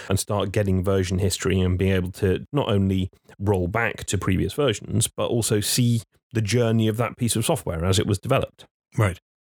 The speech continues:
Speaker 2: And it also brings o-, other nice features, which I was mentioning about Subversion, that if you're working as part of a team, you might want to try and try out a little feature but keep it in version control because it's not, you're gonna try a little feature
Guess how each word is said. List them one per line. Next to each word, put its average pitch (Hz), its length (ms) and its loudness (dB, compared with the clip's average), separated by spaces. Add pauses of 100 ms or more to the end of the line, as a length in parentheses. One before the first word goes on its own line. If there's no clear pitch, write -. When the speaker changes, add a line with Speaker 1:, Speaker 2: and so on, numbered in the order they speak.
(440)
Speaker 2:
And 120 400 0 (360)
it 139 60 -6
also 170 280 2
brings 139 220 2
o-, 135 300 2
other 135 200 0
nice 95 260 2
features, 95 500 0
which - 480 0
I 107 80 -2
was 101 200 0
mentioning 101 280 2
about 90 200 -2
Subversion, 95 640 0 (500)
that 113 420 -2 (380)
if 120 260 -2
you're 113 180 2
working 113 340 0
as 101 100 0
part 101 160 -2
of 98 60 0
a 95 120 0
team, 120 560 0 (500)
you 139 120 2
might 160 100 4
want 151 220 2
to 131 80 -2
try 156 380 0
and 117 200 2 (240)
try 127 260 0
out 190 240 2
a 117 60 2
little 101 180 2
feature 90 600 0 (500)
but 107 340 -4 (280)
keep 131 240 0
it 113 60 0
in 117 140 2
version 135 240 2
control 143 340 0
because 95 300 -2
it's 104 120 0
not, 110 280 0
you're 107 140 -2
gonna 107 180 2
try 107 300 -2
a 110 60 2
little 104 220 0
feature 104 320 0